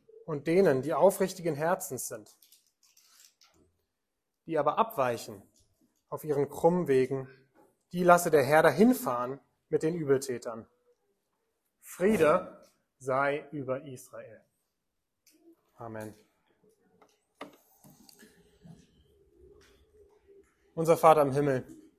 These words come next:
ich bitte dich, dass du zu uns sprichst, durch dein Wort, dass wir dich hören, wenn wir diese Predigt hören. In Jesu Namen.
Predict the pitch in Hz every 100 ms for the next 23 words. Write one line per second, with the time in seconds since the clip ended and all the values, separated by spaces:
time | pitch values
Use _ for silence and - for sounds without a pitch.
0 | _ _ _ _ _ - - _ _ _
1 | _ _ _ _ _ _ _ - - 185
2 | 180 170 170 156 165 143 180 180 - -
3 | 151 151 - - _ _ _ _ _ _
4 | _ _ 160 - 156 139 151 175 185 -
5 | - _ _ _ _ _ _ _ _ _
6 | _ - - - 143 151 185 185 156 151
7 | 151 156 147 143 143 139 147 151 - 139
8 | 127 - 120 117 117 _ _ _ _ _
9 | _ _ _ _ _ _ _ _ _ _
10 | _ _ - 135 131 131 131 117 110 107